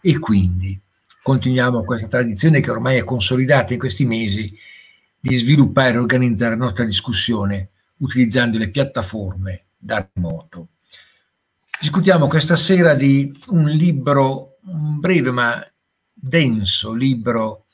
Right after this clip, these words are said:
di Roberto Mordacci, Ritorno a Utopia, edito dalla La Terza. Piccolo libretto, ma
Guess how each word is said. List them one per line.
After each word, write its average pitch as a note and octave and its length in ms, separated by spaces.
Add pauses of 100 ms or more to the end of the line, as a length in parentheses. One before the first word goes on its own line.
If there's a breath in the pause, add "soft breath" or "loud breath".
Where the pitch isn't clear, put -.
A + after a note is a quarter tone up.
(260 soft breath)
di B2 300
Roberto A#2+ 500
Mordacci, A2+ 800
Ritorno D3 880
a C3 140
Utopia, F#2+ 800 (320)
edito C#3 380
dalla A#2+ 180
La G#2+ 180
Terza. F2 640 (400)
Piccolo E3 420
libretto, D3 580
ma - 180